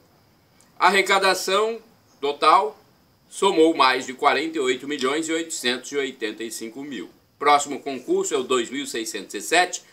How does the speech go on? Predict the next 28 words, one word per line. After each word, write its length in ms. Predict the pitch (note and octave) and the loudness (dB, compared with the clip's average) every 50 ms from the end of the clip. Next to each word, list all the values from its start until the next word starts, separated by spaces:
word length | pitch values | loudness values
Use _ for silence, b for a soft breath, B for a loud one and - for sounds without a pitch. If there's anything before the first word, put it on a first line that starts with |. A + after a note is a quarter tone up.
| b b b | b b b
ocorre 400 | C3+ C#3 - - E3 E3+ E3 D#3+ | 0 0 2 4 6 6 6 6
neste 320 | E3 G3+ A3 A3 - G#3 F#3+ | 4 2 2 2 0 -4 -8
sábado, 560 | - - - D#3+ C#3+ C#3 A2+ A2+ A2+ A2+ A2 | -6 -2 2 4 4 4 4 2 -4 -6 -6
primeiro 400 | - - D3+ D3+ F#3 F#3+ F#3 E3+ | -4 -2 2 4 4 4 2 2
de 140 | E3 E3+ C3+ | 2 0 0
julho 680 | A2 B2 D3+ E3+ E3+ D#3+ C#3+ B2+ A#2+ A2 G2 E2+ - b b b b b _ - | 0 2 4 4 4 4 2 -2 -4 -4 -4 -4 -8 b b b b b _ -12
de 100 | A#2 B2+ | -2 2
dois 260 | C3 D3 D3 C3 - | 4 4 4 4 2
mil 120 | C#3+ D3+ | -4 -4
e 40 | D3 | -4
vinte 200 | C3+ D#3 D#3 D#3+ | -6 -8 -8 -8
e 40 | F3+ | -8
três. 480 | F3+ - C3+ C3+ C3+ C3+ C3 - b b b b b b _ | -4 0 2 2 2 0 -4 -10 b b b b b b _
A 120 | - B2+ D3 | 2 4 4
estimativa 600 | E3+ E3 - - E3 D#3+ D#3 C#3+ - C3+ C3+ C#3 | 4 4 2 0 2 2 2 2 2 -2 -8 -2
de 100 | D3+ D#3+ | -2 -2
prêmio 360 | D#3+ D#3+ D3+ E3+ F3+ F3+ F3+ | 0 4 4 4 4 4 2
é 20 | E3+ | -2
de 80 | E3 | -4
quarenta 460 | D#3 D#3+ E3 D3 D3 F#3 G#3 G#3+ G3+ F3+ | -2 2 2 4 4 2 0 -2 -2 -2
e 80 | - | -2
três 260 | - D#3+ D#3+ E3 D#3+ | 0 0 2 2 2
milhões. 400 | D#3+ E3 D3+ A2+ A2 F#2 D#2+ G2 | 0 -2 -2 -2 -2 -2 -4 -6
As 100 | G#2 A2 | -4 0
apostas 560 | C3 C#3+ C#3 - D#3+ E3+ F3 F3 - E3 D3 - | 2 2 2 4 4 2 2 2 0 -8 -12 -10
podem 280 | - C3+ B2 A#2+ A2+ | -10 -10 -8 -8 -8
ser 180 | - - A#2 A2 | -8 -8 -8 -8
efetuadas 1000 | G2+ - G#2+ G2+ - G2 G2 A2 B2+ D3 D#3 D3+ D3 D3 C3+ C#3 - - - | -8 -8 -10 -10 -8 -4 0 4 4 4 4 2 0 -2 -4 -4 -6 -10 -14